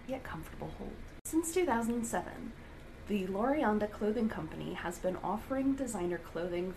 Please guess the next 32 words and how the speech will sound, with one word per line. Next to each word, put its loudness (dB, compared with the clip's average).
through -4
different -2
distribution -6
channels, -4
such -6
as 0
specialty -4
boutiques -2
and 2
online 4
drop -4
shipping. -8
In 8
twenty 6
seventeen, 2
we 0
changed 2
our -2
business 0
model -6
to -6
focus -2
on 4
turnkey -4
operations. -10
We 2
are 4
an 2
apparel 4
manufacturer 0
offering 2
profitable -2